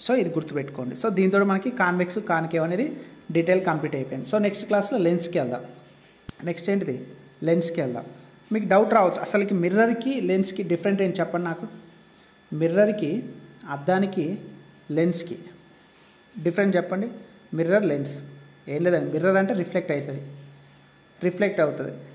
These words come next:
లెన్స్ అంటే రిఫ్రాక్ట్ అవుతుంది, వక్రీభవించడం అంటాం కదా, రిఫ్రాక్షన్ అంటాం. ఇది రిఫ్లెక్ట్, ఇది రిఫ్రాక్షన్ అంటే ఏందనేది డీటెయిల్గా నెక్స్ట్ క్లాస్లో క్లియర్గా చూద్దాం. So ఫ్రెండ్స్, ఇంకా మన ఛానల్ ఎవరైతే సబ్స్క్రైబ్ చేయలేదో, please do subscribe ఫ్రెండ్స్. మీ ఫ్రెండ్స్కి కూడా షేర్ చేయండి. ఈ వీడియో మీకు నచ్చినట్లయితే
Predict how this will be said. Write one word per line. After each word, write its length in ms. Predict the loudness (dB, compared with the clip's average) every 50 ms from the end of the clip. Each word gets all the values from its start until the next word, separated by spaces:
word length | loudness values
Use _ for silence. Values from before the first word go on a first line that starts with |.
| -10 -2 2
లెన్స్ 280 | 4 4 4 4 4
అంటే 180 | 2 2 2 0
రిఫ్రాక్ట్ 520 | 0 0 -2 -2 4 4 4 4 4 2
అవుతుంది, 280 | 0 0 0 -2 -6 -8 -6 -6
వక్రీభవించడం 720 | -6 -4 -2 -2 2 4 4 4 4 2 0 -2 -2 -2
అంటాం 180 | -2 -2 -2 -2
కదా, 120 | -2 -2
రిఫ్రాక్షన్ 600 | -2 -4 -6 -6 0 2 4 4 4 2 -2 -2
అంటాం. 240 | -2 -2 -4 -6 -10 -14 -16 -20 -20 -20 -20 -12 -10 -6
ఇది 100 | 0 2
రిఫ్లెక్ట్, 440 | 2 2 2 2 0 0 0 0
ఇది 100 | 0 0
రిఫ్రాక్షన్ 500 | 0 -2 0 0 0 0 0 -2 -8 -10 -12 -14 -16 -20 -20 -20 -20 -18 -8 -4
అంటే 200 | -4 0 4 4
ఏందనేది 340 | 4 6 6 4 4 4 2
డీటెయిల్గా 360 | 2 2 0 0 2 0 0
నెక్స్ట్ 260 | 0 -2 -4 -4 -2
క్లాస్లో 320 | 2 2 2 2 0 -4 -4
క్లియర్గా 320 | -2 -2 0 0 0 -2
చూద్దాం. 280 | -4 -6 -8 -8 -10 -8 -6 0 0
So 60 | 2
ఫ్రెండ్స్, 360 | 2 4 2 2 2 0 -2 -6 -10 -16 -18 -20 -20 -20 -14 -6 -4
ఇంకా 180 | 0 2 4
మన 200 | 4 4 4 2 2 2
ఛానల్ 160 | 0 0 2 2
ఎవరైతే 260 | 0 0 0 -2 -2
సబ్స్క్రైబ్ 540 | 0 0 -2 -2 0 -2 -2 -2 0 0 0
చేయలేదో, 180 | 0 0 0 -2 0
please 160 | 0 0 2 2
do 60 | 0
subscribe 400 | 0 0 -2 -4 -4 -2 -2 -2
ఫ్రెండ్స్. 320 | 0 0 -2 -2 -2 -4 -6 -12 -18 -20 -20 -20 -10 -6
మీ 60 | -6 -4
ఫ్రెండ్స్కి 380 | 0 2 2 2 0 0 0
కూడా 140 | 2 2 2
షేర్ 360 | 2 2 2 2 2 2 2
చేయండి. 180 | 2 2 2 2
ఈ 20 |
వీడియో 260 | 2 2 0 2 2
మీకు 200 | 2 2 0 0
నచ్చినట్లయితే 760 | -2 -4 -4 -2 -2 -2 -2 0 0 -2 -2 0 -2 -2 -2